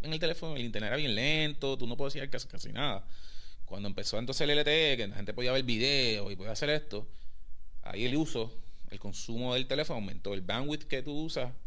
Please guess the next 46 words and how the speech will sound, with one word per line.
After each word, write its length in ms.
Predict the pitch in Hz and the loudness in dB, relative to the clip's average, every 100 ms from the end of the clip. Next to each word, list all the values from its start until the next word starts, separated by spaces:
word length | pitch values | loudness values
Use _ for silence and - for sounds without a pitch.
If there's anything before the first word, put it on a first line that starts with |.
| - - - - | -2 -2 -2 -2
antes 260 | 92 117 | -2 0
era, 260 | 127 127 120 | 2 2 2
qué 100 | 117 | 0
sé 140 | 123 | 0
yo, 100 | 113 | 2
un 140 | 101 120 | 2 2
mega, 260 | 147 147 | 2 2
ahora 140 | 104 98 | 0 0
estás 140 | 113 | 0
usando 240 | - 107 | -2 -2
cinco, 380 | 98 104 131 101 | -2 0 -2 -2
diez, 280 | 90 113 101 | 0 0 0
veinte, 260 | - 127 113 | -2 -2 -2
cien 260 | - 117 | 0 0
megas. 280 | 104 120 107 | 0 0 0
Ahora 140 | 92 | 0
los 120 | 95 - | -2 -2
teléfonos 300 | 120 151 120 | -2 -2 0
llegan 180 | 131 | 0
a 60 | 123 | 0
quinientos 360 | 113 104 107 95 | 0 -2 0 0
megas 280 | 98 123 | 0 0
en 60 | 98 | 0
el 80 | - | -2
teléfono, 260 | - 107 | -2 -2
la 60 | 95 | -2
velocidad 360 | - - 92 87 | -2 -2 -2 -2
de, 180 | - - | -2 -2
del 140 | 85 | -2
internet. 380 | 85 90 82 - - - - - - | -2 -2 -2 -2 -4 -2 -2 -2 -2
Eso 120 | 113 | 0
que 80 | 113 | 0
dije, 220 | 120 - | 0 -2
ok, 140 | - 104 - - - - - | -2 -2 -2 -2 -2 -4 -4
si 240 | - - 104 | -2 -2 0
el, 400 | 104 101 95 - - - - - - | -2 0 0 0 -2 -2 -4 -2 -2
esto 220 | - - 156 | -2 0 2
va 140 | 175 | 2
creciendo, 800 | 175 185 185 190 185 151 117 139 - - - - - - - - - - | 2 2 2 2 2 2 0 0 -2 -2 -2 -4 -2 -4 -4 -4 -2 -2
eso 120 | - - | -2 -2
significa 580 | 131 127 160 151 - | 0 0 2 2 0
que 320 | - 110 110 - | -2 0 0 0
las 140 | 107 | -2
compañías 640 | - 104 95 98 107 123 131 | -2 -2 0 0 0 -2 -2
de 80 | 131 | -2
celulares 460 | 143 147 151 131 | -2 -2 0 0